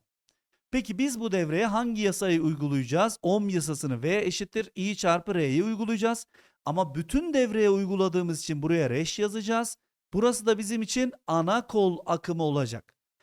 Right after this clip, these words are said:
Yani buradaki, buradaki ya da buradaki akım değil, ana kol akımını yazmamız lazım buraya. Buraya da devrenin R'sini, yani sadece şu, sadece şu değil, devrenin R'sini yazacağız. E, haliyle buraya da devredeki üretici yazacağız.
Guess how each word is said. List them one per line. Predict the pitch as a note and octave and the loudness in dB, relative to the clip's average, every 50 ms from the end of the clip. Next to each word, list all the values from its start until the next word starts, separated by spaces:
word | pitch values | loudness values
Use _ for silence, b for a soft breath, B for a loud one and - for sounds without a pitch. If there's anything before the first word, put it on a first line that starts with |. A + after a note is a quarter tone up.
| _ _ _ | _ _ _
Yani | D3 D#3+ F3 F3+ - D3 C3+ | 0 0 2 2 0 -2 -2
buradaki, | D3 F3+ G#3 G#3 G3 G#3+ G#3+ - A#3 A3+ F#3+ E3 | -2 -2 0 2 2 2 2 2 0 -4 -2 0
buradaki | D#3+ F3+ F#3+ F#3 G#3 G3+ - A3+ | 0 0 0 0 -2 -2 0 0
ya | A3+ A3+ G#3+ | 0 2 2
da | A3+ F#3+ | 0 -2
buradaki | F#3+ G#3+ G3+ G#3 G#3 - A3 G3+ | -2 0 0 0 0 4 4 2
akım | G3 - G3+ F3+ D#3 C#3 B2+ | 2 2 0 -2 -2 0 2
değil, | D#3+ G3 A3 A#3+ B3 B3+ C4 - _ _ _ _ _ _ _ - | 2 2 4 2 2 0 -2 -6 _ _ _ _ _ _ _ -2
ana | D#3 E3 F3 G#3 B3+ C#4 C#4 | 0 2 2 2 2 0 2
kol | C4 B3 A3+ G#3+ G3 - | 2 2 2 2 2 0
akımını | - G3 F#3+ - G3+ F#3+ F3+ F#3 F3 F3+ F3+ D#3+ C3 - | 0 0 0 0 0 0 0 2 2 4 4 2 2 0
yazmamız | - C#3 C#3+ C#3+ C3+ C3+ C3+ C#3 E3+ G#3 G3 G#3+ | -2 0 0 0 0 0 -2 -2 -2 -2 0 2
lazım | A3+ A3+ A#3 G#3+ A#3+ A#3 A#3 | 4 4 2 2 0 0 0
buraya. | B3 B3 B3 A#3+ C4+ - _ _ _ _ _ _ - | 2 2 0 0 -2 -4 _ _ _ _ _ _ -2
Buraya | D#3+ G#3+ C4 C#4+ C#4+ C4 | 0 2 2 4 4 2
da | A#3 F#3 D#3+ | 0 0 2
devrenin | G3+ A3 A#3 A3+ A3+ A#3 A#3 C#4+ D4 C4+ A#3 | 0 0 2 0 0 0 0 0 0 2 4
R'sini, | A3 G#3 G3 F#3+ - - - E3 C3 A2+ B2 - _ _ _ _ _ - | 6 6 6 6 4 0 -2 -4 -4 -4 -8 -12 _ _ _ _ _ 0
yani | D#3+ F#3 G3+ F#3+ | 2 2 2 2
sadece | - - G3+ G#3 A3+ A#3 B3+ A#3 | 0 2 2 2 2 2 0 -2
şu, | - B3+ B3+ A3+ | -2 -2 -4 -2
sadece | - A3+ G#3 G#3+ A3 A#3 G#3+ | 0 0 2 2 0 0 -2
şu | - A#3+ F3 D#3 | -4 -4 -2 0
değil, | G3 G3+ F3+ C#3 - - _ _ _ _ _ _ _ - | 2 2 2 0 -2 -6 _ _ _ _ _ _ _ 4
devrenin | D#3+ F#3+ A3 A3 A3 A#3 A#3 D4 D#4+ C4+ | 6 6 6 6 4 2 2 0 2 2
R'sini | B3+ A#3+ A3 - - A3+ A3 | 2 0 0 -2 -4 -4 -4
yazacağız. | G3+ E3+ C3 A2+ A2+ A2 D#2+ - - - _ _ _ _ _ _ _ - | -4 -4 -4 -4 -8 -12 -12 -14 -18 -20 _ _ _ _ _ _ _ 0
E, | E3+ | 0
haliyle | D#3+ E3+ F#3+ G#3+ A3 G#3+ G#3 F3+ F3+ F3 | 4 4 6 6 6 4 2 2 0 0
buraya | F#3+ G3+ G3 F3+ F#3 | 0 2 0 2 2
da | A#3+ B3 E3 D#3 | 0 0 2 2
devredeki | F3 F#3 F3+ F3+ F#3 F#3+ F3 F#3+ - - C4 | 4 4 4 4 2 2 2 2 0 0 0
üretici | - G3+ F3+ F#3 E3+ - F3 D#3+ C#3+ F#3 F3+ | 0 2 4 4 4 2 0 0 0 2 2
yazacağız. | D#3 B2 G#2+ - - G2 - - - - - | 2 2 0 -4 -10 -14 -14 -16 -16 -18 -18